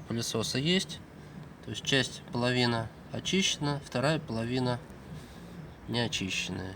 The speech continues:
Здесь очищена, здесь нет. Вот. Ну, очищаем и потом устанавливаем все на место. Ну вот, фильтр достаточно хорошо очистился. То есть еще на пару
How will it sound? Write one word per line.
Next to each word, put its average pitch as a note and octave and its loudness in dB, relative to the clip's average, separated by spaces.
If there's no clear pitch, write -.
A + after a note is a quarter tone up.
Здесь G2+ -6
очищена, A2+ 0
здесь A2 -4
нет. F2+ -6
Вот. G#2 -8
Ну, G#3+ -2
очищаем D#3 6
и D3 -2
потом C3 2
устанавливаем A2 2
все - 0
на G2+ 2
место. F2+ -2
Ну C#3+ 8
вот, A2 8
фильтр A#2+ 6
достаточно A2 4
хорошо G#2+ 4
очистился. D3 6
То A#2+ -4
есть - -4
еще C3 4
на A#2 4
пару A2+ 10